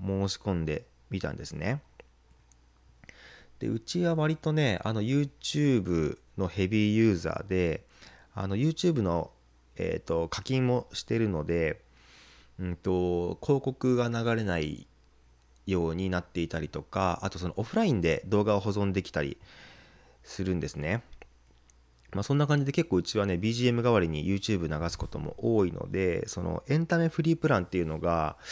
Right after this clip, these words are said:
結構いいなと思ってて、で、その高画質で別に見たいとかっていうのは全然なくて、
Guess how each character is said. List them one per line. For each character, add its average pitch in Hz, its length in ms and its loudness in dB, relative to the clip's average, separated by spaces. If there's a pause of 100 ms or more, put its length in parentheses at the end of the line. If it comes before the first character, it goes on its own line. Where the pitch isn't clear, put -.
(240)
結 - 180 -4
構 104 100 2
い 131 80 2
い 117 60 2
な 85 180 0
と - 100 -10
思 78 140 -6
っ - 40 -12
て - 200 -14
て、 78 340 -2 (500)
で、 107 480 -4
そ 151 160 -4
の 151 640 0
高 269 220 2
画 285 120 0
質 - 180 -2
で 101 100 4
別 92 200 0
に 95 80 -4
見 95 120 0
た 123 100 2
い 104 60 2
と 92 80 -2
か 82 100 -2
っ 78 40 -6
て - 140 -8
い - 20 -2
う 82 40 -4
の 78 40 -2
は 78 40 -4
全 92 180 -2
然 95 160 -2
な 104 100 0
く - 120 -14
て、 82 440 -2